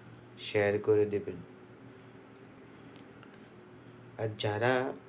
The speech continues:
আলাইন অথবা আবুধাবিতে আছেন, আমার পরিচিত সবাইকে ধন্যবাদ জানাচ্ছি। অনেকে আমাকে কমেন্ট করেছে যে, "ভাই, আমি এখানে থাকি, আমি ওখানে থাকি।" ভাই, যে-, যেখানে থাকেন ভালো থাকবেন,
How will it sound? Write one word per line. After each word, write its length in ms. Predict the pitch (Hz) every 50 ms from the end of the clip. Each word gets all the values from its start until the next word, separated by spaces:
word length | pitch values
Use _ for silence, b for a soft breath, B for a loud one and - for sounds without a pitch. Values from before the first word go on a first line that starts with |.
| -
আলাইন 500 | - 104 104 104 107 107 110 113 113 110 -
অথবা 420 | - 110 - - 110 101 113 110 107
আবুধাবিতে 580 | 107 101 104 101 107 104 104 110 107 110 117
আছেন, 440 | 110 107 107 101 - - 113 117 120 120 -
আমার 280 | - 104 104 104 110 110 - -
পরিচিত 580 | 113 110 104 104 98 101 - 95 - - 110 113 117 - - - - - - - - - - - - - - - - - - - -
সবাইকে 840 | - - 107 104 101 107 107 107 110 110 110 - - - - 123 117 - - - - - - - - - -
ধন্যবাদ 460 | - 110 107 107 110 107 117 113 110
জানাচ্ছি। 600 | - 120 113 117 113 110 - - - 127 131 135 - - B B B B B B - -
অনেকে 420 | - 104 104 104 107 107 - 117
আমাকে 340 | 113 110 110 110 110 120 117
কমেন্ট 420 | 117 - 107 104 107 113 110 113 -
করেছে 520 | - 117 113 117 113 110 - 127 127 135 135 - B B B B B B B B -
যে, 120 | 104 107
"ভাই, 400 | 104 107 107 110 113 113 120 120 120 -
আমি 240 | 98 98 110 117 113
এখানে 300 | 107 110 - 107 110 110 107
থাকি, 260 | - 113 107 107 113
আমি 200 | 110 107 110 107
ওখানে 240 | 107 104 - 110 110
থাকি।" 320 | 107 110 110 107 - 107 107 B B B B B B B B B B - - -
ভাই, 340 | 107 107 117 127 135 139 - - 104
যে-, 240 | 110 110 110 107
যেখানে 440 | 104 101 110 107 107 - 110 117 120
থাকেন 400 | 120 - 123 117 123 131 131 120
ভালো 280 | 110 107 104 107 113 110
থাকবেন, 480 | - 117 110 107 - - 131 139 139